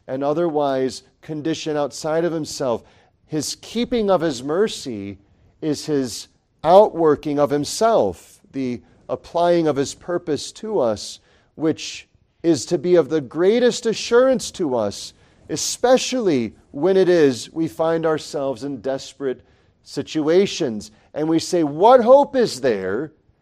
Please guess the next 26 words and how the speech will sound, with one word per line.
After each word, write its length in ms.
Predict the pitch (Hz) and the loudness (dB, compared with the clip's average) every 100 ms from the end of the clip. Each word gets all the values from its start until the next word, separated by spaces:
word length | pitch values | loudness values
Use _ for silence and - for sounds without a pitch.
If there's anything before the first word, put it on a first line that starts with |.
| _ _ | _ _
that 240 | 135 165 | 0 2
in 140 | 175 180 | 2 2
my 180 | 175 175 | 2 2
calling 580 | - 208 233 247 254 | 0 2 6 8 8
upon 480 | 240 - 208 214 202 | 6 4 4 4 4
God, 340 | 160 175 170 143 | 4 4 4 2
he'll 100 | 170 | -2
be 160 | 175 | -2
merciful 640 | 165 170 170 180 165 170 160 | 0 2 0 -2 -6 -6 -6
to 140 | - | -6
me?" 420 | 156 165 160 110 - _ _ _ _ | -10 -8 -8 -8 -12 _ _ _ _
And 160 | 151 165 | -4 0
the 180 | 175 | 2
answer 460 | 180 220 254 - 214 | 4 4 4 2 0
we 220 | 190 220 | 0 -2
should 260 | 196 220 170 | -2 -2 -4
hear 480 | 190 202 180 147 - _ | -2 4 6 4 0 _
resoundingly 1200 | 143 175 135 107 151 202 247 247 254 233 226 226 226 | -2 0 0 -2 2 4 6 4 2 2 2 0 -2
echoing 600 | 175 202 202 208 208 208 | 0 -2 2 4 4 2
through 640 | 190 - 180 190 180 143 - - _ _ - | -2 -8 0 4 6 4 -2 -12 _ _ 4
all 600 | 175 220 247 247 247 247 | 8 10 12 12 12 10
eternity 920 | 226 202 - 196 196 202 147 107 92 - _ _ | 6 -2 -6 -2 2 2 0 -4 -8 -14 _ _
is 380 | 165 156 139 - | -4 -2 -4 -8
God 540 | - 113 147 165 170 | -20 -4 2 4 4
himself 600 | 139 165 156 - 160 147 139 | 2 -4 -6 -6 -4 -2 -4
saying, 600 | - 143 123 113 110 | -8 -8 -6 -6 -8